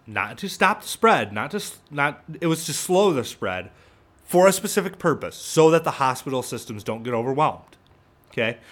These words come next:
Well, we've achieved that. The hospital systems did not get overwhelmed. We had plenty of ventilators. We did not even need the ventilators from the national government that we would.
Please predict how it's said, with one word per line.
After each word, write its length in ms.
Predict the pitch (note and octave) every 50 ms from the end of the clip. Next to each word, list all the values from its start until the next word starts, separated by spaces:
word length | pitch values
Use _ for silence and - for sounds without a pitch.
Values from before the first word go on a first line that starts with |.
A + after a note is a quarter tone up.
| - - _
Well, 100 | C3+ C#3
we've 140 | D#3 F3 E3+
achieved 340 | E3+ E3 - C4 C4 E3 A2+
that. 200 | G2 E2 - -
The 80 | A#2+
hospital 360 | G2+ B2 B2+ B2 - C#3 C3
systems 420 | A#2 - C#3 C3 - D3 C3+ A2+ A#2+
did 120 | C3+ D3+
not 200 | F3 G3 A3 F#3+
get 80 | C#3+ B2
overwhelmed. 360 | A2 G2 G2+ F#2 F2 E2 - _ _ _ _ - - - - _ -
We 120 | D#3 D#3+
had 160 | E3 D#3 D3+
plenty 600 | - - - - - G3 G#3 G#3+ G#3+ G#3 G#3+ G#3
of 100 | F#3+ E3
ventilators. 480 | E3+ E3+ E3 D3 A#2+ G2+ F#2 E2 F2+ G2+
We 140 | B2 D#3+ F#3
did 140 | G#3 G#3
not 200 | F#3 F3+ E3+ F3
even 180 | F3 F3+ F3 D#3+
need 180 | D3 C#3+ C#3+ B2
the 60 | A#2+
ventilators 560 | A2+ A#2+ B2 A#2+ A2+ A2+ A2 G#2+ G#2+ G#2 -
from 420 | - - - D3 D3+ D3 D#3 D#3+ D#3 - - - _
the 80 | C3+ C3+
national 360 | C3 C3 C#3 C3 - E3 D3
government 380 | B2+ B2 A#2 A2 A2 A2 A2 -
that 100 | A#2 G#2+
we 80 | A2
would. 240 | G#2+ G#2 G#2 G2+ G2+